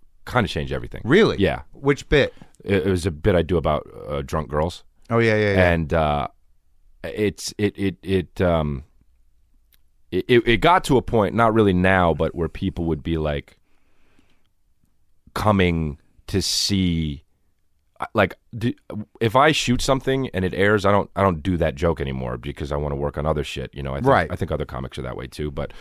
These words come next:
Speaker 2: It's the way we think, but, like, I, you know, I'm of two minds about it. I mean, like, I don't always know,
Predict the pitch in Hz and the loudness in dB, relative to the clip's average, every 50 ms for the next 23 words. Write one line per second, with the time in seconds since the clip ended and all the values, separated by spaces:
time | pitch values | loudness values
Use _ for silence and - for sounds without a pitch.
0 | - - - - - - 170 170 160 143 131 135 - - 180 143 113 - 135 127 | -18 -10 -4 -2 0 2 4 4 4 6 4 2 2 2 2 2 2 0 0 2
1 | 127 131 127 123 151 147 151 156 151 151 143 143 143 139 147 156 151 143 127 - | 4 2 2 2 2 2 2 2 2 2 4 4 4 4 4 2 0 0 -2 -2
2 | - 156 143 131 131 147 175 156 131 104 92 90 90 85 87 87 95 95 113 120 | -2 0 2 4 4 4 4 2 0 0 0 0 0 0 2 0 -2 -2 0 2
3 | 127 123 120 117 123 123 - 131 139 139 151 147 143 139 139 139 135 123 117 127 | 4 4 4 4 4 4 4 4 4 4 4 2 2 4 4 4 2 2 0 0
4 | 131 135 143 156 156 143 123 104 | 0 4 4 6 6 6 6 4